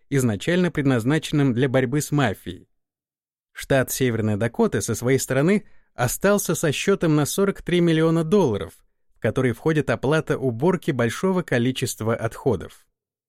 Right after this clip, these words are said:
Протестующие, по словам чиновника местного управления по борьбе с чрезвычайными ситуациями,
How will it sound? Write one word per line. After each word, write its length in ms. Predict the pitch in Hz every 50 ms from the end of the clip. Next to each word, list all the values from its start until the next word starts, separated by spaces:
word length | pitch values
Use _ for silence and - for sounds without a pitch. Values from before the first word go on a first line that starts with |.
| _ _ _ _ _
Протестующие, 840 | - 123 127 - 156 139 - - 240 247 240 220 - - - 139 127
по 120 | - 127
словам 380 | 113 - 135 135 139 147 135 123
чиновника 640 | - - 143 160 165 151 135 139 131 131 - 135 123
местного 480 | 131 143 139 131 - - 117 110 113
управления 640 | 113 107 - 123 127 120 135 135 127 117 117 113 107
по 100 | - 107
борьбе 340 | 107 120 123 127 120 123 110
с 60 | -
чрезвычайными 760 | - - 107 113 120 131 127 - - 117 104 101 104 113 113
ситуациями, 720 | - - 117 - 180 196 175 - - 170 165 170 160